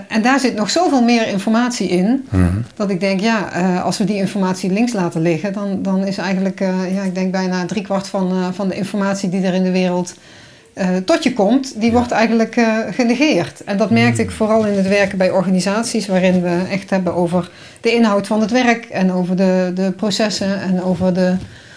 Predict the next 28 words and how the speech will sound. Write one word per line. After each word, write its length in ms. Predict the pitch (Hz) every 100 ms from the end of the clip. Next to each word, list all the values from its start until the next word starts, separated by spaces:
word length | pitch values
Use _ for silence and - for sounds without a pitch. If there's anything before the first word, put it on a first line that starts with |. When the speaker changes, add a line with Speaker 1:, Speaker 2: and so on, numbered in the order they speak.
| - -
Speaker 1:
ja, 260 | - 302 160 139
wat 180 | 196
er, 280 | 202 190 196
wat 160 | 196 202
er 60 |
gebeuren 420 | - 175 220 226 226
moet, 220 | 233 240
zeg 180 | 226 233
maar, 300 | 226 247 254
in 100 | 208
het 120 | 202
werk. 320 | 214 220 233 190
Zeker 260 | 196 185
in 60 | 185
de 100 | 170
technische 380 | 160 - 240 226
wereld, 260 | 214 202
hè, 120 | 202 240
is 160 | 233
dat 140 | - 165
allemaal 180 | 175
heel 220 | 165 160 156
technisch 380 | 190 - 175 -
en, 220 | 175 165
eh, 360 | 165 160 175 185
en 280 | 165 175
doelgericht. 640 | 170 208 175 165 277 302 - _ -
Speaker 2:
Ja, 260 | 123 113